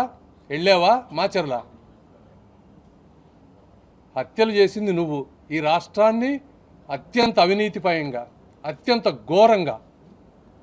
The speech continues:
డెవలప్‌మెంట్ లేకుండా చేశావు నువ్వు. నీకెక్కడుంది అధికారం? ఢిల్లీలో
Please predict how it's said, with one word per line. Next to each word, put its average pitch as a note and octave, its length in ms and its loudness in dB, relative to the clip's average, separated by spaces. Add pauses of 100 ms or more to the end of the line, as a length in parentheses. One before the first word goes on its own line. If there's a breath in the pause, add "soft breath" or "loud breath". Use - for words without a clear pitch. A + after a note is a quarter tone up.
(180)
డెవలప్‌మెంట్ F#3 520 -2
లేకుండా E3+ 360 -4
చేశావు C#3 340 -6
నువ్వు. A#2 160 -16 (220)
నీకెక్కడుంది F#3 560 -2
అధికారం? G3+ 360 0 (1900)
ఢిల్లీలో F#3+ 500 0